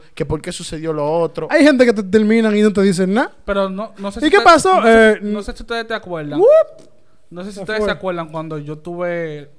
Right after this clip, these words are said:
Speaker 3: mi relación con, con mi expareja, con Alessandra.
Speaker 2: No, di que, no tiene que, bueno.
Speaker 1: No tiene que decir nombre.
Speaker 3: No, porque que al final, dime
Speaker 2: Ya,
Speaker 3: tú,
Speaker 2: ya, está
Speaker 3: pasó
Speaker 2: bien.
Speaker 3: mi historia y, eh, normal.
Speaker 2: Heavy, heavy. Sí,
Speaker 3: Eh,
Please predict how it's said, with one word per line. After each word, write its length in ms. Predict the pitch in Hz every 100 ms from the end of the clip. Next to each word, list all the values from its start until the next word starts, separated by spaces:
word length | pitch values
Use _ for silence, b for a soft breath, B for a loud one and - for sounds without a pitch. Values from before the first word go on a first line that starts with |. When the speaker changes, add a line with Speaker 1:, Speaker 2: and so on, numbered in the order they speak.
| 147 143
Speaker 3:
mi 120 | 156
relación 400 | 156 156 151 147
con, 480 | 143 143 139 135 131
con 180 | - 139
mi 100 | 139
expareja, 380 | 139 143 190
con 160 | 143 131
Alessandra. 520 | 131 147 208 180 123 - - 185
Speaker 2:
No, 340 | 220 269 302
di 100 | 311
que, 140 | 330
no 140 | 285 269
tiene 200 | 320 302
que, 80 | 277
bueno. 280 | 214 262 185
Speaker 1:
No 80 |
tiene 180 | 156 262
que 120 | 240
decir 200 | 233 220
nombre. 400 | 190 220 311 180
Speaker 3:
No, 220 | 196 262 294
porque 220 | 233 202
que 280 | 196 196 190
al 140 | 190
final, 400 | 185 185 185 175
dime 140 | 180 202
Speaker 2:
Ya, 140 | 214
Speaker 3:
tú, 60 | 208
Speaker 2:
ya, 120 | 208
está 120 | 190
Speaker 3:
pasó 260 | 196 175 175
Speaker 2:
bien. 80 | 175
Speaker 3:
mi 40 |
historia 260 | 165 165 165
y, 240 | 160 143 -
eh, 120 | 131 -
normal. 640 | 143 139 147 143 220 208 - 135
Speaker 2:
Heavy, 300 | 175 185 160
heavy. 260 | 156 175 151 -
Sí, 180 | - 226
Speaker 3:
Eh, 380 | 269 254 247